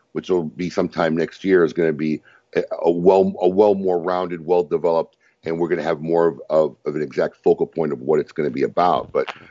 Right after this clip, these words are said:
um, it's kind of been an experience for everybody involved, and it's been fun, and we're, we're, we're,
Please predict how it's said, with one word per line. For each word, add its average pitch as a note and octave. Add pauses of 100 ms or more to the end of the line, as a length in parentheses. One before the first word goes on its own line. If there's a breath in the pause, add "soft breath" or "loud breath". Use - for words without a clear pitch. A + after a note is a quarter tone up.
(180 loud breath)
um, E2+ (240)
it's C3
kind B3
of A#3+
been E3
an B2
experience A#2+
for G#2+
everybody C3+
involved, C#2
and E2
it's F#2
been G#2+
fun, C3
and E2+
we're, G2
we're, B2
we're, A2+